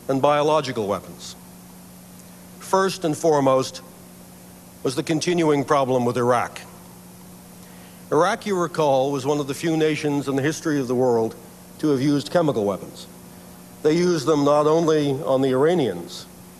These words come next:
but they used them on their own people. And after the war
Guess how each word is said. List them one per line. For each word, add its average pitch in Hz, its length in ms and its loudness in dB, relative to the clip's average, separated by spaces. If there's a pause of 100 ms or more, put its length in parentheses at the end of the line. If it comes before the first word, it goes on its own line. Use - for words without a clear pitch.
(280)
but 160 120 -6
they 170 60 -2
used 170 260 0
them 139 140 2
on 135 100 2
their 131 140 4
own 117 200 2
people. - 320 -6 (1500)
And 151 120 0
after 196 460 0
the 160 100 0
war 147 500 2